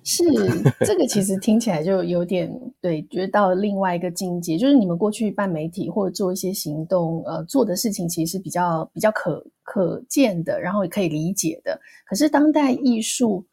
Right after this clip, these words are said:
听起来就是比，一个比较玄的东西，然后，所以这个展跟当代艺术之间的关系会是什么？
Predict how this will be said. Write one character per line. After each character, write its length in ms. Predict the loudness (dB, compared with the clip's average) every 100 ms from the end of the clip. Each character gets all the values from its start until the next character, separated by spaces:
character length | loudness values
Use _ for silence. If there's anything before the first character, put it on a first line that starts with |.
| _
听 180 | 2 2
起 100 | 2
来 120 | -2
就 140 | -4
是 140 | -4 -4
比， 360 | -4 -6 -6 -6
一 100 | -2
个 100 | -2
比 100 | 2
较 120 | 0
玄 280 | 0 -4 -4
的 120 | -4
东 240 | -2 -4 -2
西， 280 | -2 0
然 140 | 0 -2
后， 320 | 0 2 0 -6 _ -2
所 120 | 2
以 100 | 2
这 140 | 4
个 140 | 4 4
展 260 | 2 -2
跟 220 | 0 2 2
当 180 | 2
代 140 | 2 2
艺 160 | 0
术 200 | -2 -4
之 180 | -4 -2
间 200 | 0 0
的 80 | -2
关 320 | -2 -2 0
系 220 | -2 -2 -2
会 160 | -4
是 140 | -6 -10
什 140 | -12
么？ 100 | -16